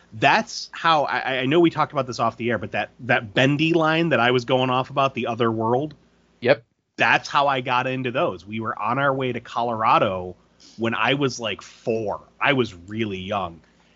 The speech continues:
Speaker 1: And we stopped at some random store, and they had a couple of those, uh, the two packs. And I ended up getting, me and my brother both got a pack. And we ended up really liking them. And then when we got home, we sought out more of them.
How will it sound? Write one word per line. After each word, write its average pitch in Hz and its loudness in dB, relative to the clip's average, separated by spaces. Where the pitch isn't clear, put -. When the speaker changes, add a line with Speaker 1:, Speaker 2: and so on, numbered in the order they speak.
Speaker 1:
And 117 -2
we 123 0
stopped 139 4
at 110 -2
some 143 0
random 139 -2
store, 104 0
and 131 2
they 120 2
had 120 -2
a 120 -6
couple 120 -4
of 104 -6
those, 104 -6
uh, 95 -4
the 104 -14
two 262 -4
packs. - -10
And 117 -2
I 120 2
ended 127 4
up 120 0
getting, 117 2
me 147 2
and 160 4
my 147 4
brother 123 2
both 95 -12
got 95 -8
a - -14
pack. 76 -16
And 131 -2
we 151 4
ended 175 6
up 135 -6
really 120 -6
liking 113 -6
them. 98 -10
And 107 -6
then 120 -4
when 117 0
we 123 2
got 117 2
home, 151 -2
we 110 -4
sought 113 0
out 107 -2
more 135 2
of 101 0
them. 87 -10